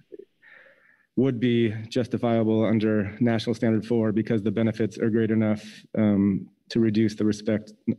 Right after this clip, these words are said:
given, and I'm not choosing my words here carefully, so I'm not, you know, w-, would, would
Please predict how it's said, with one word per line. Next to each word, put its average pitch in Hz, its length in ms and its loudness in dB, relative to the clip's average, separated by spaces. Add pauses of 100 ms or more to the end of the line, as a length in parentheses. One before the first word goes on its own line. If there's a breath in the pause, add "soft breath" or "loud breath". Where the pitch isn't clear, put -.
(220)
given, 107 420 0
and 113 100 0
I'm 107 280 0
not 123 180 0
choosing 113 220 0
my 113 80 2
words 110 180 0
here 113 140 0
carefully, 110 400 0
so 107 180 0
I'm 107 80 2
not, 107 200 2 (480 loud breath)
you 113 100 2
know, - 0 -
w-, 135 240 2
would, 135 240 -2
would 120 320 -2